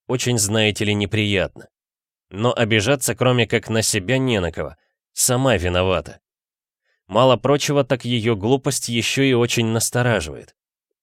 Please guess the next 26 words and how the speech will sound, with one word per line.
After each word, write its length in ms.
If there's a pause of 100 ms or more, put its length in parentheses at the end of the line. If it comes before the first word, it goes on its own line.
(140)
Теперь 240
становится 640
понятна 580
досада 420
наставников, 800 (320)
изо 220
всех 260
сил 280
старавшихся 680
заставить 560
Лину 380
измениться. 720 (720)
Но 220
совершенно 640
безуспешно. 720 (540)
Она 220
продолжала 640
заниматься 520
всем 380
другим, 400
кроме 320
полётов 540
спустя 440
рукава, 560 (300)
на 300
«надо», 720